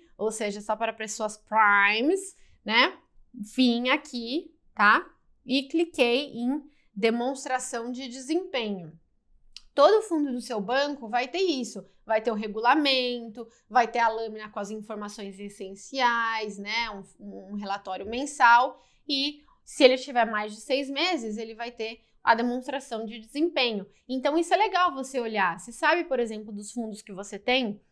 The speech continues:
é, qual é a performance histórica, ãh, quais a, qual a taxa de administração, em que que esse fundo investe, tá tudo aqui, tá? Aí eu abri aqui a lâmina de desempenho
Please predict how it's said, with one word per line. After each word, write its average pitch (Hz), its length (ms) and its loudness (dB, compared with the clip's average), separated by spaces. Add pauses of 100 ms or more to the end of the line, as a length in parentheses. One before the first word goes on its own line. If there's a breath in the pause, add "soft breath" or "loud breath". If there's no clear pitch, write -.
(120)
é, 202 380 -2 (120)
qual 247 260 8
é 226 80 4
a 202 60 4
performance 202 640 -6
histórica, 214 880 -2 (260 soft breath)
ãh, 208 360 -6 (100)
quais 233 380 6
a, 208 280 -2
qual 240 220 6
a 240 60 2
taxa 220 260 -4
de 208 80 -8
administração, 208 1120 -6
em 220 100 -10
que 226 140 -16
que 226 80 -12
esse 214 160 -14
fundo 190 320 -16
investe, 220 760 -2 (180)
tá 247 140 6
tudo 302 240 -4
aqui, 381 400 -10
tá? 208 320 0 (260 soft breath)
Aí 285 180 4
eu 339 80 6
abri 285 280 2
aqui 285 240 -6
a 208 60 -2
lâmina 196 480 -6
de 233 120 -8
desempenho 262 800 -2